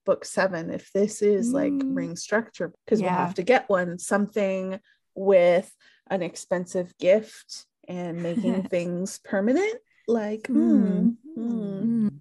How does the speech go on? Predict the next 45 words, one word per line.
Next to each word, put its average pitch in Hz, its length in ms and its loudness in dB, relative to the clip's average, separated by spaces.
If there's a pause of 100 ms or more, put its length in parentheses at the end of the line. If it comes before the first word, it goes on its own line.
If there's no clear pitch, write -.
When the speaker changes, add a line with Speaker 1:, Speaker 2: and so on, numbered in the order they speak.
(100)
Speaker 2:
I 202 140 -4
think 254 200 -4
I 226 80 -2
see 220 200 -6
where 208 120 -2
you're 190 100 -4
going 190 460 -2
with 175 160 -8
this. 214 400 -2 (140)
<laughs> - 160 0
Speaker 1:
How? 277 540 8
It 214 40 10
was 220 180 6
so 233 120 6
subtle. 233 600 0 (260)
Speaker 2:
Uh, 226 420 6
yeah. 202 380 4 (160)
I 202 120 -6
think 233 180 -2
a 233 60 2
proposal 214 560 0
is 180 80 -4
a 180 60 -2
really 165 260 -2
good 180 200 -4
guess. 196 580 -6
Yeah, 185 220 0
I, 180 220 4
I 202 80 2
mean, 220 140 2
I 214 80 2
Speaker 1:
Mm. 208 40 2
Speaker 2:
know 226 100 2
we 240 100 2
talk 196 240 -2
a 185 40 -2
lot 160 180 0
about 156 180 -4
them 170 120 -8
getting 160 220 -8
married 156 260 -8
in 160 140 -8
seven, - 320 -12
but - 200 -10 (180)
Speaker 1:
Mm. 170 240 -14